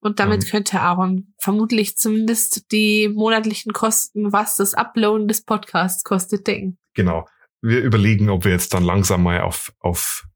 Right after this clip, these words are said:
Speaker 2: YouTube vielleicht eine Werbung am Anfang der Folge schalten oder uns mal nach Sponsoren umschauen. Wir haben schon mehrere Sponsorenanfragen bekommen, die wir bis jetzt immer abgelehnt haben.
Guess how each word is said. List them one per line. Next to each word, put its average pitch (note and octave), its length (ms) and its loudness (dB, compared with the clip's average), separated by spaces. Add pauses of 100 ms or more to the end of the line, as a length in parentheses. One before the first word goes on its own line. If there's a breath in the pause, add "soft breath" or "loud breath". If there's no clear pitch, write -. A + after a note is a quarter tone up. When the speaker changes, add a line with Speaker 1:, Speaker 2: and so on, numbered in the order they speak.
(100)
Speaker 2:
YouTube G2+ 600 2
vielleicht F2 380 0
eine F#2+ 240 2
Werbung F#2 300 2
am F2 100 0
Anfang F2 560 0
der F2+ 220 0
Folge F#2+ 320 0
schalten F2+ 560 0
oder F#2 260 0
uns F#2 220 -2
mal E2+ 160 2
nach F2 160 -2
Sponsoren G2 420 2
umschauen. F#2+ 280 2
Wir G2+ 80 2
haben G#2 100 4
schon G2+ 200 2
mehrere G2 280 2
Sponsorenanfragen G2 960 0
bekommen, G#2 520 2
die G#2 140 -2
wir G2+ 100 0
bis F#2 120 -4
jetzt - 260 -2
immer G2+ 100 -2
abgelehnt A2+ 460 0
haben. A#2 300 0